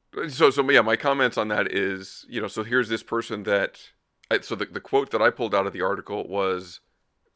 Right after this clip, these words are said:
Joss said, you know, the internet built him up, right? Helped him to become so popular,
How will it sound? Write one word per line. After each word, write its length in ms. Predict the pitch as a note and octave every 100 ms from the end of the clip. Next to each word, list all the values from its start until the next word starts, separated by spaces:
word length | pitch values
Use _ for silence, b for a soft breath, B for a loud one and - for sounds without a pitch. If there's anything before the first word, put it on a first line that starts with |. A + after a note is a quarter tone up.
| -
Joss 300 | G#2 A2 A2
said, 480 | - G2+ G2 F#2 F2+ _ _
you 100 | -
know, 60 | G#2
the 180 | F#2 G#2
internet 380 | A#2 A#2+ G2
built 240 | G2+ A#2+ -
him 140 | F#2+
up, 280 | F#2 D3+ _ _ _ -
right? 260 | G#2+ C3 - - E2
Helped 260 | A2+ G#2
him 120 | A2 G2
to 80 |
become 480 | F2+ - G#2+ A2 G#2+ _ _ _
so 200 | - A#2
popular, 600 | A#2 A2+ - A#2+ C3